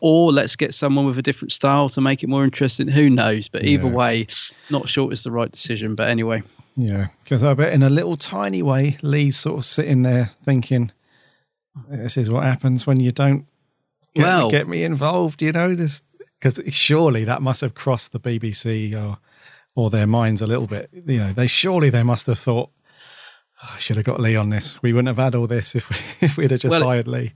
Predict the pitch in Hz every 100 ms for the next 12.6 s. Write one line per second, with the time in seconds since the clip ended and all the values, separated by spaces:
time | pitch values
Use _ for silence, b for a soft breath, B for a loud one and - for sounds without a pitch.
0 | _ _ _ _ - 143 147 190 180 180
1 | - 160 151 131 156 151 135 135 135 123
2 | 120 113 120 165 151 143 139 127 127 113
3 | 120 120 117 120 117 160 170 139 127 123
4 | 117 117 117 B B B 131 - 123 120
5 | 117 117 - - 101 - - 143 156 143
6 | 151 131 135 135 - 143 160 170 - 127
7 | 120 113 131 120 120 117 135 139 110 -
8 | 120 113 110 - 107 101 101 110 B B
9 | B 135 117 120 127 120 - 139 131 -
10 | 117 113 78 117 - 123 147 B B B
11 | 127 127 123 - 151 151 139 147 139 131
12 | 123 123 139 131 123 120